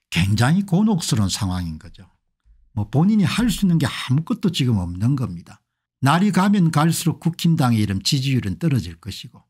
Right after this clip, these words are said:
그렇게 지금 돌아가지 않습니까? 이제 이렇게 돌아가는데 그 내용을 이제 오늘 보니까, 예,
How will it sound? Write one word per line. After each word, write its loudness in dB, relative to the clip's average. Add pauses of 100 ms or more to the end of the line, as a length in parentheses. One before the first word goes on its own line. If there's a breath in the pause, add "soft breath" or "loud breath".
(560)
그렇게 0
지금 0
돌아가지 -2
않습니까? -12 (680)
이제 -6
이렇게 0
돌아가는데 0 (500)
그 -4
내용을 2
이제 -2
오늘 -4
보니까, -2 (540)
예, -4